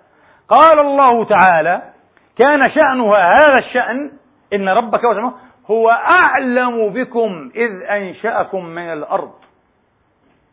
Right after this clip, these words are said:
إشارة إلى ماذا؟ إلى خلق أصلنا، وهو أبونا آدم، وهو أبونا آدم. هذا معنى الآية. نحن لسنا من الأرض، نحن من أرحام إيه؟ أمهاتنا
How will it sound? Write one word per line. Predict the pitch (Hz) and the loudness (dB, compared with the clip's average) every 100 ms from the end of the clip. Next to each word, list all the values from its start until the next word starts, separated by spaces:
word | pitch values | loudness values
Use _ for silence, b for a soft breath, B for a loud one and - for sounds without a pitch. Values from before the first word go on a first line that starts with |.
| _ _ _ _ _ _ _ - | _ _ _ _ _ _ _ -12
إشارة | 156 208 190 | 0 2 2
إلى | 190 | -2
ماذا؟ | 196 202 127 | -4 -4 -4
إلى | 151 151 | -4 -4
خلق | 196 196 208 | -4 -4 -4
أصلنا، | - 156 139 | -6 -8 -6
وهو | 127 160 185 220 - - _ _ _ _ 147 | -2 0 0 0 -4 -20 _ _ _ _ -2
أبونا | 151 185 170 160 165 | -2 -2 -4 -2 -2
آدم، | 151 131 110 | -2 -6 -6
وهو | 151 147 139 | -2 0 0
أبونا | 139 180 202 220 226 147 135 | -2 -4 -2 -4 -4 -6 -4
آدم. | 123 101 _ _ _ _ | -8 -14 _ _ _ _
هذا | 175 170 | -2 -2
معنى | 139 | -4
الآية. | 135 160 123 90 _ _ _ _ _ - | -4 -4 -4 -12 _ _ _ _ _ -8
نحن | 135 | -4
لسنا | 190 202 185 | -2 -2 -6
من | |
الأرض، | 135 110 - _ _ - | -6 -8 -10 _ _ -8
نحن | 156 147 | -6 -6
من | 143 | -8
أرحام | 123 117 175 | -10 -8 -8
إيه؟ | 165 165 185 - _ _ _ - | -6 -8 -10 -12 _ _ _ -18
أمهاتنا | 151 135 196 196 147 110 | -12 -4 -2 -2 -8 -14